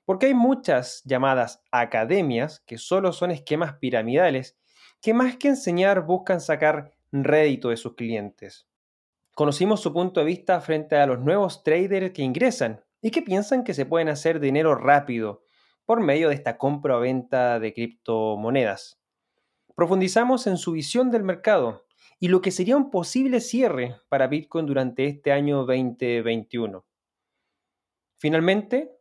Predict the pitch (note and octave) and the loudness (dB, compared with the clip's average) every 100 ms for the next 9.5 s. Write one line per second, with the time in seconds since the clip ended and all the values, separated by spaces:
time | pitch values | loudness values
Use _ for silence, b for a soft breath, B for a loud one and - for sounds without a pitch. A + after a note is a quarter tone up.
0 | _ - B2+ B2+ B2 A3 A#3+ D3+ C#3+ C3 | _ -6 -2 0 2 2 2 -2 -2 -4
1 | B2+ - G3 F#3+ F3+ D#3+ C#3+ - E3+ C3+ | -4 -8 -2 -2 -2 -4 -4 -4 -4 -6
2 | _ _ F#3 A#3 B3 B3+ A#3+ A#3+ D4 B3 | _ _ -4 0 0 0 -4 0 0 0
3 | - A#2 A2+ A2+ B2+ C3+ C3 C3+ C3 E3 | -2 -2 -2 -4 -2 0 -2 -4 -6 0
4 | D3+ C#3 D3 C#3+ C#3 - _ _ _ A#2 | 0 2 2 0 -2 -10 _ _ _ -4
5 | B2 - C3 - B2 A#2+ A2 - B2 A#2 | -4 -4 -6 -4 -6 -4 -6 -6 -8 -8
6 | - A#2 A2+ C3+ D3 E3+ F3 G#2 - G#2+ | -10 -10 -2 -2 0 -4 -8 -12 -4 0
7 | C#3+ - - _ _ _ _ _ - A#2 | 0 -2 -14 _ _ _ _ _ -10 -4
8 | B2+ C#3 C3+ C#3+ E3 E3 - A#2+ - - | 2 2 4 2 2 -4 -6 -8 -8 -8
9 | D#3+ D3+ A2+ G#2 - | -2 -2 -2 -8 -14